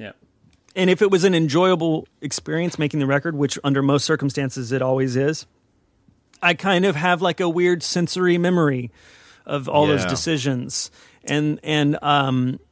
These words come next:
Speaker 1: and, and it's great. It's like a nice little reminiscing thing. And if, if I, if, if, if I like the record as a listener, I'll listen to the fucking record, like, as a fan, for sure.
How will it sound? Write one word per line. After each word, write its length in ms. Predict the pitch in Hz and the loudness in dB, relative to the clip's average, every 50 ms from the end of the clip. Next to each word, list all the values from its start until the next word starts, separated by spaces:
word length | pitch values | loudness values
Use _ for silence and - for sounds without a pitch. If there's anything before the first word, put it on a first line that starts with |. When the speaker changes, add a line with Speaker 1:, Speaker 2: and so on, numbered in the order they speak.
| _ _ | _ _
Speaker 1:
and, 220 | - 165 165 165 180 | 0 2 2 2 2
and 180 | 180 175 165 | 0 2 2
it's 140 | 175 160 - | 2 0 -2
great. 320 | - - 247 262 233 156 127 | -2 0 2 4 4 2 0
It's 140 | - - | -2 -4
like 120 | 175 151 - | -4 -2 -2
a 80 | 165 | -2
nice 320 | 156 151 165 175 170 - - | -2 0 0 0 -2 -2 -2
little 220 | 185 170 165 160 | -4 -4 -4 -4
reminiscing 680 | 147 135 156 165 160 156 151 160 165 - - 143 135 131 | -4 -4 -4 -2 -2 -2 -2 -2 -4 -4 -4 -4 -4 -4
thing. 360 | - - 165 147 135 131 131 - - | -4 -4 -4 -2 -2 -4 -6 -8 -6
And 300 | 156 160 160 160 156 - _ _ _ _ _ _ _ _ _ _ _ _ _ _ _ _ - | -4 -2 -2 -2 -4 -6 _ _ _ _ _ _ _ _ _ _ _ _ _ _ _ _ -4
if, 140 | 160 160 - _ _ _ _ _ _ _ _ _ _ _ _ _ _ _ _ _ _ - | -4 -4 -4 _ _ _ _ _ _ _ _ _ _ _ _ _ _ _ _ _ _ -4
if 160 | - 160 - 180 | -4 -2 2 2
I, 120 | 196 196 147 143 143 143 - _ - | 2 2 2 -2 -6 -10 -12 _ -2
if, 160 | 165 156 - - - - | -2 -2 -2 -2 -4 -2
if, 180 | 170 151 135 - | -2 -2 0 -2
if 160 | 151 139 - | -4 0 2
I 120 | 151 147 | 2 2
like 280 | 139 139 143 147 151 - | 2 2 2 2 0 0
the 80 | - 143 | -2 0
record 300 | 143 151 147 - 156 139 | 0 0 0 0 -4 -2
as 160 | 143 139 117 | -2 -2 -2
a 40 | 131 | -4
listener, 540 | 123 123 135 143 - 196 202 214 220 214 190 _ _ _ _ _ _ _ _ | -6 -4 -6 -6 -6 -6 -6 -4 -6 -6 -8 _ _ _ _ _ _ _ _
I'll 220 | - - 185 254 254 | -2 2 2 2 4
listen 240 | 175 - - 202 165 | 2 2 2 0 -2
to 60 | 151 | -2
the 80 | 139 120 | -4 -4
fucking 260 | - 196 175 139 131 | -4 -4 -2 -2 0
record, 380 | 131 160 196 - 147 127 117 120 | 2 2 2 2 -2 -6 -6 -6
like, 180 | 123 120 - | -8 -8 -8
as 160 | 117 117 107 | -8 -10 -10
a 40 | 117 107 | -10 -8
fan, 380 | - 156 156 139 120 - - 127 | -4 -2 -2 -2 -4 -6 -12 -14
for 140 | - 139 | -12 -12
sure. 320 | 127 - - 135 117 104 | -10 -8 -8 -8 -8 -8